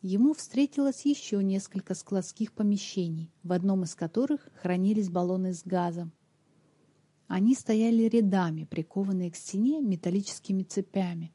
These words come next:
Стивен попытался вспомнить цветовое обозначение для различных видов газовых смесей, но смог только идентифицировать чёрный баллон с белой крышкой, содержащий кислород.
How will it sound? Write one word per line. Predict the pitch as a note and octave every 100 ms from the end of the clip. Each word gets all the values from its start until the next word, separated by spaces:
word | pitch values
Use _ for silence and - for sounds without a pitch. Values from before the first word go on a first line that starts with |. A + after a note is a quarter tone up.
| _ _ _ _ _ _
Стивен | - - C#4+ D4+
попытался | C4+ G#3 G3 G#3+ G#3+ - A3
вспомнить | - - G#3 F3+ D#3+ D#3
цветовое | - E3+ E3+ F3+ A3+
обозначение | - F#3 F#3+ F#3+ F#3 - F#3+ F#3 F3 E3+
для | F3+ F3
различных | F3 E3 G3 A3+ A3 G3 -
видов | F#3 F#3 F3
газовых | F#3 F3+ F#3 F3+
смесей, | - G3 F#3 F3 - - _ _ _ _ -
но | F3+
смог | - C#4+ -
только | C#4+ C4+ -
идентифицировать | - A3+ G#3+ G3+ G3+ G3 - - C4 B3 F3 -
чёрный | G#3 A3+ A3+
баллон | F#3+ F3+ F#3+ G3
с | F3+
белой | F#3 F#3 F#3+
крышкой, | - G#3 E3 - D#3+
содержащий | - E3+ E3+ E3 E3 E3 G3
кислород. | - E3+ - F#3 E3+ E3